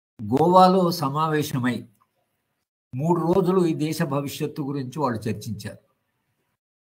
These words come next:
ఆ చర్చలో ప్రధానంగా మొదటి రోజు ఈ దేశానికి పాశ్చాత్య తరహా ప్రజాస్వామ్యం అవసరమా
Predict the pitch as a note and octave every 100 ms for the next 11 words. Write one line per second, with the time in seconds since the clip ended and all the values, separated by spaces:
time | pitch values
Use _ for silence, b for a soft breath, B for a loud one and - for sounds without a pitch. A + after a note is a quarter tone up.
0 | _ _ C3+ C#3 D3 C#3 F#3 F3+ F3+ F3+
1 | C3+ B2 E3 E3 D#3+ E3+ B2+ D#3 - -
2 | _ _ _ _ _ _ _ A#2+ C3 C#3
3 | F#3+ F3+ F3 D#3+ F3+ C#3+ D#3 - _ _
4 | _ _ _ _ _ D#3 D#3 C#3 E3 E3+
5 | F3 F3 F3 F3+ C#3 C#3+ - - _ _
6 | _ _ _ - C3+ E3+ - - F#3+ F#3+
7 | F#3 D#3+ D3+ D3 D#3 D3+ - - - C3
8 | D#3 D3+ - D3 C#3+ C#3+ C#3+ B2 B2+ B2+
9 | A2+ B2 G#2+